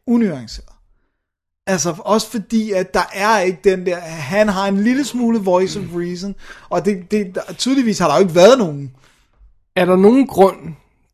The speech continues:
Speaker 2: til at holde sig til den sande historie her? Kunne man ikke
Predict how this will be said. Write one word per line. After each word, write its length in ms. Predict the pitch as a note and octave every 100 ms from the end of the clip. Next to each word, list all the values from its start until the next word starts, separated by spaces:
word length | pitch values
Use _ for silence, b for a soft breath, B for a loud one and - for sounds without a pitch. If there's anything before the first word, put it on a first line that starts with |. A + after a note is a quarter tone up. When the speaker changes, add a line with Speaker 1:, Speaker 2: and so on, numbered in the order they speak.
| -
Speaker 2:
til 140 | G3+
at 80 | D#3
holde 440 | A2 D#3+ F3 F#3+
sig 220 | - F3 -
til 340 | - D#3 C3+ - _ _ _ _ _ _ _
den 120 | D#3+
sande 360 | - D#3+ C#3 D#3
historie 420 | C#3+ D3 B2 B2
her? 160 | A#2+ B2+ - _ _ _ _ _ _
Kunne 220 | - A3
man 160 | A3 G3
ikke 380 | E3+ F3+ -